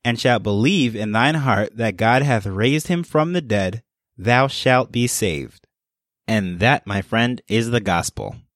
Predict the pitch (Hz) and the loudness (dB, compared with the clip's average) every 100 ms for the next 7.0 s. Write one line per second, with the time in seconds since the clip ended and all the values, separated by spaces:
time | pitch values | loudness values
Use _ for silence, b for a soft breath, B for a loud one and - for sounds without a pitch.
0 | _ - 110 92 95 127 - 165 143 160 | _ -4 -4 -2 0 0 2 -2 0 0
1 | 156 165 190 190 - 92 117 123 90 90 | 0 0 0 -2 -8 -2 2 2 0 -4
2 | 85 92 113 95 80 - - _ _ _ | -2 0 2 2 -2 -8 -14 _ _ _
3 | _ _ - 113 95 139 151 147 107 92 | _ _ -4 -2 2 2 2 0 0 -2
4 | - 101 107 120 147 - 143 113 82 76 | -6 -2 2 4 2 0 2 2 -2 -8
5 | - 127 147 160 156 160 156 147 147 139 | -4 -2 0 0 -2 0 -2 -2 -2 2
6 | 135 139 143 - - 120 101 80 78 | 2 2 0 -4 -6 -6 -4 -6 -8